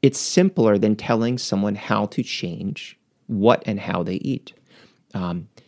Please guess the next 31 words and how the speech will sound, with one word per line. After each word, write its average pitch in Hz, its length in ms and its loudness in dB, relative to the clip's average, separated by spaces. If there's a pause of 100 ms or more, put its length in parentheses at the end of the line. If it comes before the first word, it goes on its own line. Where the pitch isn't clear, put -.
so, 143 440 6
you - 80 6
know, 123 100 8
obesity 139 460 6
is 110 120 6
not 113 200 4
as 104 140 2
simple 185 340 6
in 101 100 4
some 98 220 2
ways 101 180 4
because - 260 0
many 127 180 4
doctors 104 360 2
don't 104 200 0
just - 140 -6
have 101 120 2
this 98 160 0
magic 104 500 0
pill. 123 500 4
You 117 80 4
know, 110 60 10
they've 104 160 6
come 107 140 4
out 101 100 6
with 95 120 0
multiple 101 360 2
pills, 101 380 2 (320)
you - 60 -2
know, 92 100 4
for, 104 480 4